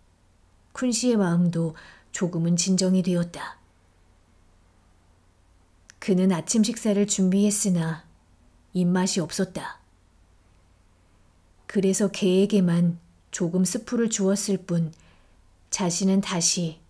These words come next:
의자 위에 몸을 던졌다. 그러면서 계속 어느 눈밭에 쓰러져 있을 아리 노인의 시체를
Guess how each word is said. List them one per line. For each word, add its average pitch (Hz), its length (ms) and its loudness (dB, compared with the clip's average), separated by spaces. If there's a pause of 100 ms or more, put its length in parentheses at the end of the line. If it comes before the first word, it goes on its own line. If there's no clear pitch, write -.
(360)
의자 190 320 2
위에 170 300 2
몸을 170 300 2
던졌다. 175 640 -4 (3000)
그러면서 190 580 2
계속 185 560 -2 (560)
어느 175 180 4
눈밭에 202 540 2
쓰러져 254 460 0
있을 202 380 2
아리 175 260 2
노인의 190 340 6
시체를 170 680 -2